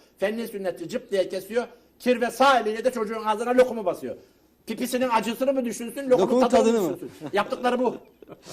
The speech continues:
Speaker 2: Şimdi ama bakın, Gıda ve Tarım Örgütü fao diyor ki,
Speaker 1: Oo.
Speaker 2: iki bin elli yılına kadar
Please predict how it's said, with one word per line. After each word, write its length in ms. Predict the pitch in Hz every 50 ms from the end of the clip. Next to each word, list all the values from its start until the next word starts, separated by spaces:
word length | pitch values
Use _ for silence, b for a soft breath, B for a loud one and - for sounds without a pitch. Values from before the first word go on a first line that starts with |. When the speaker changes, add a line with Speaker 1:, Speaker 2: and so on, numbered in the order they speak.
| B B B B B B B B
Speaker 2:
Şimdi 340 | - - - 190 202 214 -
ama 260 | 147 160 180 190 -
bakın, 320 | 156 165 165 - 143 117 - - -
Gıda 360 | 139 170 147 196 202 233 240
ve 140 | 220 208 -
Tarım 280 | - 180 170 208 220 202
Örgütü 420 | 180 165 151 139 143 143 - 143
fao 400 | 131 - 165 165 175 175 156 131
diyor 240 | 131 127 135 180 233
ki, 260 | 233 - - 160 107 - - _ -
Speaker 1:
Oo. 400 | 104 117 127 117 117 113 107 101
Speaker 2:
iki 320 | - 190 165 - 262 277 247
bin 180 | 262 247 226 -
elli 320 | 175 170 175 175 185 196 247
yılına 380 | 277 285 262 233 202 185 170
kadar 360 | - 165 147 143 131 120 117